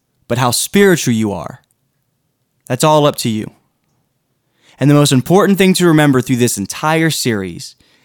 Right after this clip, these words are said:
is that don't ever pursue the giftings of the Spirit more than you are pursuing being spiritual.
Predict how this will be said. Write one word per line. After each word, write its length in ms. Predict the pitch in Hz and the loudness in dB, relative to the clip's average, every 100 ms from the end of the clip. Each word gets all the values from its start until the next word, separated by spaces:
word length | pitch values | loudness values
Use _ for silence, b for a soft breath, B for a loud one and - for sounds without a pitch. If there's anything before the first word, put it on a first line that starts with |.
| b | b
is 140 | - 120 | -6 -2
that 200 | 135 123 | -2 0
don't 200 | 131 131 | -2 -2
ever 240 | 127 143 185 | -2 0 0
pursue 520 | - 160 - 156 123 | 0 -4 0 0 2
the 120 | 107 | 0
giftings 720 | 95 104 135 - 160 160 160 - | -6 -4 -4 -2 -2 0 -2 -2
of 300 | 127 127 123 | -2 -2 -2
the 80 | 123 | -4
Spirit 580 | - - 151 107 82 - _ _ _ _ - | -4 -4 -2 -2 -6 -12 _ _ _ _ -6
more 380 | 113 123 135 143 | -2 0 2 2
than 220 | 135 131 | 2 2
you 180 | 127 117 | 2 2
are 80 | 113 | -2
pursuing 720 | - 107 - 135 123 107 101 | -6 -10 -6 -2 0 -2 -6
being 460 | 95 113 113 110 | -6 -4 -2 -4
spiritual. 760 | 107 - 110 104 - - - | -6 -8 -8 -10 -12 -16 -20